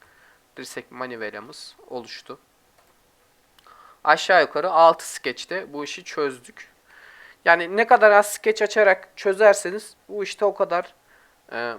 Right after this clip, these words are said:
profesyonelleşmeye başlamışsınız demektir. Yani ne kadar az skeçle o kadar çok iş yaparsınız. Bunda, bunun için de komut bilmeniz lazım arkadaşlar.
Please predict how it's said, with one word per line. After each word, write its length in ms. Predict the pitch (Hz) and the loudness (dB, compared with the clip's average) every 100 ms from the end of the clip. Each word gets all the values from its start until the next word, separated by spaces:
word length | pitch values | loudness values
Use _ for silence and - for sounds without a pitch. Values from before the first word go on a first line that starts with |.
| - | -8
profesyonelleşmeye 1120 | 175 165 170 165 165 160 160 160 - 160 156 | -4 -4 -4 -8 -6 -4 -4 -6 -8 -8 -2
başlamışsınız 840 | 143 143 147 139 147 - 131 151 | 0 -2 -8 -10 -12 -14 -16 -12
demektir. 400 | 131 127 127 - | -10 -10 -12 -12
Yani 240 | 107 110 110 | -12 -12 -14
ne 100 | 143 | -12
kadar 260 | 151 147 135 | -4 -2 -2
az 160 | 127 | -4
skeçle 640 | - - - 135 - 156 180 _ _ _ _ _ - | -8 -12 -12 -12 -10 -10 -12 _ _ _ _ _ -20
o 60 | |
kadar 320 | 143 120 123 - | -14 -10 -10 -10
çok 160 | 135 - - | -16 -16 -16
iş 200 | - - | -12 -10
yaparsınız. 500 | 117 113 - 135 170 | -8 -10 -12 -14 -12
Bunda, 420 | 220 233 - 180 | -4 -4 -4 -8
bunun 100 | 226 | -12
için 160 | 214 | -10
de 40 | 240 | -10
komut 420 | - 165 196 - | -8 -8 -8 -12
bilmeniz 360 | 143 139 156 143 | -12 -12 -8 -6
lazım 260 | 120 113 | -6 -10
arkadaşlar. 480 | 110 - 113 - 175 | -16 -16 -14 -12 -12